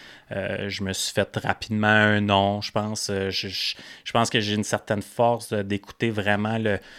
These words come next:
le, le client, puis, euh, de, de juger de qu'est-ce qu'il a besoin, puis qu'est-ce qu'il veut. Puis, euh, euh, écoute, euh, y a pas de bullshit, là, tu sais, je veux dire, c'est, c'est, c'est, ça se peut qu'on se trompe, euh, des fois, mais c'est, tu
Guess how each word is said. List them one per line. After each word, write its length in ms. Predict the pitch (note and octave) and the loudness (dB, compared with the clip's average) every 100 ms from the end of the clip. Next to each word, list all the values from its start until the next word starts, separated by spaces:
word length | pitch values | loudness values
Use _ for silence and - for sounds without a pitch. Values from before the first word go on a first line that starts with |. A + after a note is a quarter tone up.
| - - | -16 -4
le, 240 | G2+ G2 | 0 0
le 180 | G2 G2+ | 2 2
client, 680 | G2 - G#2+ G#2+ A2 A#2 A#2+ | 0 -2 -2 0 2 2 0
puis, 540 | - - G2+ G#2+ A#2+ A#2 | -4 -8 -6 -8 -10 -10
euh, 200 | A#2+ A2+ | -6 -6
de, 240 | A2+ G#2+ G2+ | -4 -4 -4
de 220 | G2+ G2+ | 0 0
juger 520 | G2 G2 G2+ A2 A#2 | 0 -2 0 2 2
de 120 | A2+ | 0
qu'est-ce 320 | G2+ - A2 - | -2 0 0 2
qu'il 120 | A2+ | 0
a 40 | |
besoin, 480 | G#2 G#2 G2+ A2+ A#2+ | 2 0 2 2 0
puis 100 | - | -2
qu'est-ce 240 | - G#2 - | -2 -2 -2
qu'il 200 | - G2+ | -6 0
veut. 360 | A2+ A#2 A#2 - | 2 4 2 -2
Puis, 280 | - G2 | -6 -2
euh, 300 | F#2+ F#2+ F#2+ F#2 - - - - | 0 0 -2 -4 -10 -20 -12 -6
euh, 500 | G2 F#2+ F#2+ F#2 F#2 | -4 -4 -4 -4 -4
écoute, 540 | G2 - B2+ B2 - | -6 0 2 2 -2
euh, 440 | G#2 G2 F#2+ F#2+ A2 - - - A#2 - | -4 -2 -4 -6 -8 -12 -14 -14 -14 -14
y 140 | - - | -14 -14
a 20 | - | -2
pas 100 | A#2 | 0
de 60 | |
bullshit, 640 | A2 A2+ G#2+ - B2 C3 - | 4 4 6 4 4 2 0
là, 160 | A#2 | -2
tu 100 | A#2 | -2
sais, 160 | - A#2+ | -2 -2
je 120 | G#2+ | -4
veux 60 | G2 | -4
dire, 200 | G#2 G#2 | 0 0
c'est, 360 | - - G2 | -2 -4 -4
c'est, 260 | F#2+ - G2 | -4 -6 -6
c'est, 220 | F#2 - | -6 -6
ça 200 | G#2 - | -6 -6
se 80 | F#2+ | -6
peut 120 | - | -4
qu'on 180 | G#2+ G#2+ | 0 0
se 80 | - | -2
trompe, 360 | - A2 A2+ - | -2 -2 -2 -4
euh, 180 | G2 G2 | -4 -2
des 160 | G2 | -4
fois, 240 | F#2+ - C3+ | -2 2 2
mais 140 | B2 | 2
c'est, 200 | - | 0
tu 60 | G2+ | -4